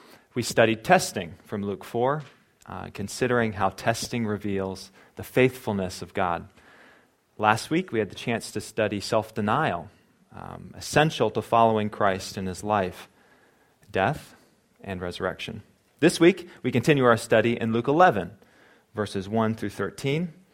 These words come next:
where Christ teaches his disciples essen-, an essential trait fundamental to being a disciple of Christ, and that is this, prayer. So if you would, please turn there with me, Luke chapter eleven, for our study this morning.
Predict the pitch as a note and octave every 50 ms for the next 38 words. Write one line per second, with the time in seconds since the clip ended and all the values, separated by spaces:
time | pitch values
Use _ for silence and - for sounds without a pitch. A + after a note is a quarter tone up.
0 | _ _ _ - - _ - A2+ A2 - - - - G#3+ - - - - D3+ D3
1 | - D3 - - C#3 B2+ - - B2 - - A2 G#2 G2 - G#2+ G#2 G2+ - -
2 | - _ - G#2 - - - C3 C3 C#3 C#3+ - - A2 G2+ G2 G2+ - B2+ C3
3 | D3 - - F3 F3 - - - C#3+ B2+ G#2+ G2 G#2 B2+ - - - _ _ _
4 | _ _ _ _ _ _ _ _ _ _ _ _ _ - - - D#3 F3 F#3 E3
5 | C#3 C3+ C3 C3 - A2+ G2 G2+ A2+ - - - - A2 G2+ G#2 G2 F#2+ G2 F#2
6 | G2 G2 - - - F2+ F2+ F#2+ - G2 F#2+ F#2 G2 - - F2 - - - C3+
7 | - - - - - - - G2 G2 F#2+ F#2 F#2 - C3+ B2+ G#2 G2+ - - -
8 | - - _ _ _ _ _ _ _ _ _ _ _ _ - F3+ D#3 F#2+ - -
9 | - _ _ _ _ _ _ _ _ _ _ _ _ _ _ _ _ _ _ _
10 | _ _ - C3 C3+ - C3+ B2+ C3 C3 - - D3 B2+ - - - D3 C#3 D3
11 | E3 F#3 D#3+ - - - - A2+ A#2+ B2 A#2 A2+ B2 B2 - - C#3 C3+ B2+ A#2
12 | A#2 A#2 A#2 - - A2+ G#2+ - - F#2+ F2+ F2+ G2 A2 B2 C3 D3+ D#3+ D3+ -
13 | - F#2+ F#2 F2 - - A2+ A2 G#2 G2 F#2+ F#2+ - - A2+ A#2 B2 B2+ C3+ C#3